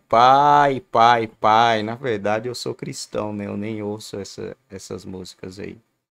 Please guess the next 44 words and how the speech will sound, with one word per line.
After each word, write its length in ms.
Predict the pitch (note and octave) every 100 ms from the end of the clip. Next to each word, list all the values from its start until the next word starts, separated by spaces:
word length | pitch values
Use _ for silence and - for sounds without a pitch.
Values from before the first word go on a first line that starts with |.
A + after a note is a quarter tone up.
| _ _ _ _
Então, 260 | G#2+ A2+
eu 80 | A2+ _
tô 120 | A2
por 220 | G#2+ B2
fora, 460 | A2 - G2 F#2+ F#2 -
tô 120 | G#2
por 200 | - G#2
fora 300 | - G2+ G2+
do 80 | G2
que 140 | -
que 140 | G#2 G#2+
toca, 400 | G2+ G2 G2+ - _ _ _ _ _ _ _ _ _
do 80 | G#2
que 180 | - A2
que 160 | A#2
é 80 | A2+
tocado 680 | A2+ A#2+ A2+ - G2+ G2+ G#2
aí 140 | G2+
nesse 320 | G2 G2+ -
negócio 520 | G#2+ G#2 G2 F#2+ - G2+
aí, 140 | F2+
tá, 220 | - F#2
gente? 460 | F#2+ F2+ F2 - - _ _
Tô 100 | F#2 E2+
bem 400 | - G#2 A2+ A#2
por 220 | A2+ G#2+ G2
fora 520 | - - F#2 F#2+ F#2
mesmo. 1040 | F#2 G2+ A2 A2 G#2+ F#2+ - F#2 F#2 F2+ _ _ _ - - - - - _ _
Vamos 460 | A#2 D3 C#3+ C3+
encerrando 540 | C3 B2 A#2 A2 A#2 A2
por 200 | - G#2+
aqui, 280 | F#2+ - A#2
pessoal. 640 | G#2+ G2+ - G#2+ A2 G#2+
Não 260 | G2+ G#2+ G2+
saia 440 | - - G#2 G2+
sem 240 | F#2+ - G#2+
deixar 340 | F#2+ - G#2+
aquele 340 | G2+ - A2+ G#2
like. 680 | G#2 A#2 A#2+ A#2 A2 - G#2+
Se 160 | -
ainda 260 | A2 A2 G#2+
não 220 | G#2+ G#2
é 80 | G#2
inscrito 480 | G#2 - G#2+ G#2+